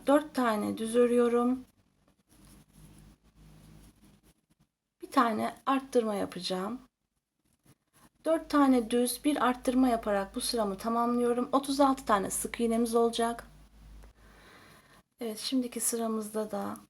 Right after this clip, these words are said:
beş tane düz öreceğim. Üç, dört, beş tane düz. Bir tane arttırma yapacağım.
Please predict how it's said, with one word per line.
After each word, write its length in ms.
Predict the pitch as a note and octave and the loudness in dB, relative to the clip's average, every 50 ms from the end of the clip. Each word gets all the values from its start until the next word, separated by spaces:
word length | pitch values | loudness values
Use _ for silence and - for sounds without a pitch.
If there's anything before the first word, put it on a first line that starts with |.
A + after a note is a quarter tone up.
| _ _ _ _ _ _ _ _ - | _ _ _ _ _ _ _ _ -2
beş 280 | B3+ B3 A#3 - - - | -2 -2 0 -2 -4 -4
tane 580 | - A3+ G#3+ G#3 G#3 G3+ G3 F#3+ F#3 - - | -4 -4 -4 -2 -2 -4 -4 -4 -6 -8 -8
düz 200 | - A3 G#3 A3+ | -10 -8 -4 -2
öreceğim. 640 | A3+ A3 G#3+ G#3+ G#3 - - G#3+ G#3+ G#3+ A3 A3+ A3+ - _ _ _ _ _ _ _ _ _ - _ _ _ _ _ _ _ _ _ _ _ _ _ _ _ | -2 -2 -2 -4 -6 -6 -6 -4 -4 -4 -6 -6 -8 -12 _ _ _ _ _ _ _ _ _ -20 _ _ _ _ _ _ _ _ _ _ _ _ _ _ _
Üç, 500 | G#3 G#3+ A3 _ - - - - - - - _ _ _ _ _ _ _ _ _ _ _ _ _ _ _ _ _ _ _ _ _ _ _ _ _ | -20 -20 -20 _ -18 -16 -14 -14 -16 -16 -20 _ _ _ _ _ _ _ _ _ _ _ _ _ _ _ _ _ _ _ _ _ _ _ _ _
dört, 640 | - F#3+ G3+ G3+ G3 G3+ G3+ - _ - - - - _ _ _ _ _ _ _ _ _ _ _ _ _ _ _ _ _ _ _ _ - _ _ _ _ _ _ _ _ | -10 -8 -8 -8 -8 -10 -12 -14 _ -16 -16 -16 -16 _ _ _ _ _ _ _ _ _ _ _ _ _ _ _ _ _ _ _ _ -20 _ _ _ _ _ _ _ _
beş 280 | G#3 G#3 G#3 G3 - - | -14 -12 -10 -10 -10 -8
tane 440 | - G3+ G3 F#3+ F#3+ F#3 F#3 F#3 | -6 -6 -6 -6 -6 -8 -10 -8
düz. 480 | - F#3+ G3 G3+ G3 - - - - - _ _ _ _ _ _ _ _ _ _ _ _ _ _ _ _ _ - | -8 -8 -6 -6 -8 -8 -10 -12 -14 -16 _ _ _ _ _ _ _ _ _ _ _ _ _ _ _ _ _ -6
Bir 100 | C#4+ C#4+ | -6 -4
tane 320 | - A#3+ G#3+ G3+ G3+ A3 | -2 -4 -4 -2 -4 -6
arttırma 580 | - - - G#3 G3+ - - - G#3 G#3 G3+ G3+ | -4 -2 -2 -2 -2 -4 -8 -6 -6 -4 -4 -4
yapacağım. 580 | F#3+ F#3 F#3 - F3 - - F3 F3 F3 - | -4 -6 -8 -10 -12 -8 -8 -6 -6 -6 -8